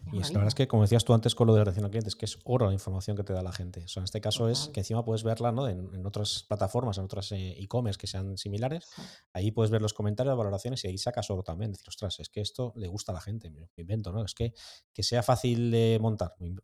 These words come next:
Speaker 2: pues, por ejemplo, "Ostras, algo que la gente valora mucho". Bueno, pues ya sabes que eso, que sea fácil de montar, es un beneficio que hay que poner sí o sí porque nuestro producto es fácil de montar, es un ejemplo, ¿no? Pero bueno, hay que ir viendo los comentarios. Me parece superinteresante porque esto es un ejercicio que muchas personas pasarán por alto, el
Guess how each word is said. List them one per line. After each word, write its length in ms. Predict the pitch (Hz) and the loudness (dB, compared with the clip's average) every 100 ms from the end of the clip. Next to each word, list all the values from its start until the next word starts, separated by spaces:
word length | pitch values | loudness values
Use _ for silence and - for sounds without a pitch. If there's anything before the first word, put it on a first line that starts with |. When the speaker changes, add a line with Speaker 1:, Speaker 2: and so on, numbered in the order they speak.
| _ | _
Speaker 2:
pues, 120 | - 90 | -12 -6
por 80 | |
ejemplo, 200 | 92 104 | -4 -4
"Ostras, 240 | - - 101 | -6 -10 -4
algo 120 | 107 | -2
que 80 | 120 | 0
la 60 | 113 | -2
gente 180 | 123 | 2
valora 220 | 127 113 110 | 2 4 2
mucho". 240 | 95 78 | -2 -8
Bueno, 180 | 78 110 | -10 -10
pues 100 | - | -8
ya 60 | 82 | -6
sabes 260 | - 101 | -4 -6
que 140 | - 98 | -6 -8
eso, 200 | 92 120 | -8 -10
que 120 | - | -12
sea 120 | 98 | -8
fácil 240 | 95 101 98 | -6 -6 -4
de 40 | |
montar, 280 | 98 98 117 | -4 -2 -4
es 120 | 120 | -4
un 120 | 98 | -6
beneficio 600 | 95 92 98 107 127 143 - - - _ _ | -4 -4 -4 -2 0 -2 -4 -18 -20 _ _
que 200 | 107 101 | 0 2
hay 80 | 98 | 2
que 120 | 107 | 2
poner 220 | 104 107 | 2 0
sí 140 | - 101 | 2 0
o 60 | |
sí 140 | 95 139 | 2 2
porque 220 | 123 98 | 2 0
nuestro 280 | 95 - 95 | -2 -4 -2
producto 460 | 95 117 - 123 | 2 2 0 -2
es 100 | 117 | -2
fácil 220 | 107 107 | -2 -4
de 20 | 101 | -2
montar, 220 | 98 80 | -4 -6
es 80 | 85 | -10
un 80 | 90 | -8
ejemplo, 300 | 87 82 90 | -8 -10 -8
¿no? 100 | 143 - - _ | -8 -10 -18 _
Pero 160 | - 95 | -2 2
bueno, 160 | 107 | 2
hay 60 | 92 | 0
que 80 | 107 | -2
ir 40 | |
viendo 240 | 104 110 113 | 2 2 4
los 220 | 104 95 | 2 0
comentarios. 280 | - 85 90 | -4 -6 -2
Me 40 | |
parece 180 | 101 113 | 0 0
superinteresante 600 | 135 131 117 110 113 123 | 2 0 2 0 0 0
porque 180 | 120 101 | -2 -4
esto 240 | - 131 117 | -2 -2 -4
es 100 | - | -6
un 40 | |
ejercicio 300 | 104 107 113 | -4 -4 -4
que 80 | 95 | -6
muchas 300 | 87 - 104 | -8 -8 -8
personas 340 | 95 92 85 | -8 -10 -10
pasarán 320 | - - 82 90 | -10 -14 -14 -6
por 140 | 101 | 0
alto, 220 | 104 - - - - _ | 0 -2 -8 -12 -20 _
el 380 | - 85 82 80 | -16 -14 -14 -18